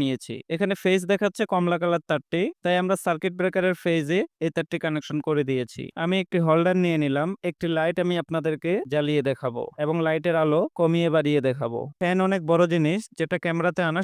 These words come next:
সম্ভব না। আমরা হোল্ডারের একটি তার সার্কিট ব্রেকারের নিউট্রালে কানেকশন করে দিচ্ছি। এবার এখানে একটু খেয়াল করে দেখুন ফ্যান লেখা আছে, অর্থাৎ এই তারটি ফ্যানে সুইচিং করবে। এবার হোল্ডারের যে আরেকটি তার আছে সে তারটি আমরা এই তারটির সাথে সংযোগ করে দিব। এটি হলো একশো ওয়াটের একটি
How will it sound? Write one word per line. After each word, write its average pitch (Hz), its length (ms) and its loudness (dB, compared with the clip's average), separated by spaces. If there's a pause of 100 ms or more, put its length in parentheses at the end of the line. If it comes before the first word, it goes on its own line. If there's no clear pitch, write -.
সম্ভব 147 280 2 (120)
না। 113 60 -4 (200)
আমরা 170 160 0 (100)
হোল্ডারের 185 480 2
একটি 196 160 -4 (100)
তার 165 180 0 (120)
সার্কিট 165 360 -6
ব্রেকারের 180 400 0
নিউট্রালে 156 400 0 (120)
কানেকশন 151 360 -2 (100)
করে 143 220 0
দিচ্ছি। - 300 -8 (280)
এবার 180 220 4
এখানে 190 280 0
একটু 196 200 0
খেয়াল 175 200 2 (100)
করে 190 220 6
দেখুন 165 280 0 (240)
ফ্যান 170 200 -2 (120)
লেখা 156 220 -2 (100)
আছে, 131 220 -6 (200)
অর্থাৎ 180 240 -2 (120)
এই 190 140 2
তারটি 196 240 -2 (100)
ফ্যানে 175 280 0
সুইচিং 156 260 -2 (120)
করবে। 120 260 0 (240)
এবার 175 140 4 (100)
হোল্ডারের 180 420 4
যে 196 120 2
আরেকটি 180 320 0
তার 185 180 2
আছে 196 140 -2 (100)
সে 202 80 0 (100)
তারটি 180 240 -2 (120)
আমরা 156 160 0 (140)
এই 175 120 0
তারটির 170 360 -2
সাথে 165 200 -2 (300)
সংযোগ 170 260 2 (100)
করে 156 200 4
দিব। 127 120 2 (240)
এটি 180 180 -2
হলো 208 140 2 (100)
একশো - 200 -4
ওয়াটের 190 300 2
একটি - 140 -6